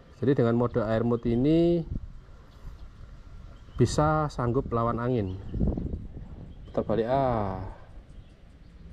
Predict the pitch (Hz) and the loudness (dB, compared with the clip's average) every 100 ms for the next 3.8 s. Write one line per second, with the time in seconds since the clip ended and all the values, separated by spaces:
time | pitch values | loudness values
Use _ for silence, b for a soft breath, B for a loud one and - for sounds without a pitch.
0 | - - - - - - - - 294 392 | -16 -16 -18 -18 -18 -16 -12 4 8 10
1 | 403 311 302 247 339 381 285 254 - - | 10 8 6 6 8 8 6 4 -2 -4
2 | 123 165 190 - - - - - - 143 | 4 4 4 -2 -14 -14 -12 -8 0 2
3 | 147 147 135 117 123 107 101 | 4 4 4 4 4 2 0